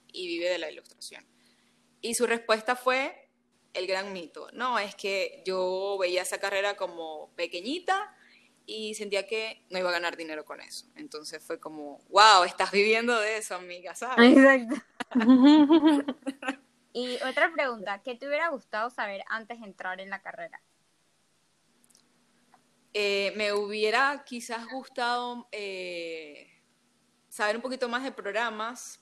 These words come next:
Speaker 1: porque en la carrera, mm, o por lo menos donde yo estudié, la parte digital,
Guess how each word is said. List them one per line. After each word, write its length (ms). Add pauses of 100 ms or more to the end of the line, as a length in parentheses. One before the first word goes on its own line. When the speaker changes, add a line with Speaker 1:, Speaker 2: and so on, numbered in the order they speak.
(100)
Speaker 1:
porque 720
en 100
la 140
carrera, 800
mm, 1120
o 40
por 120
lo 80
menos 260
donde 220
yo 60
estudié, 580 (800)
la 240
parte 800
digital, 800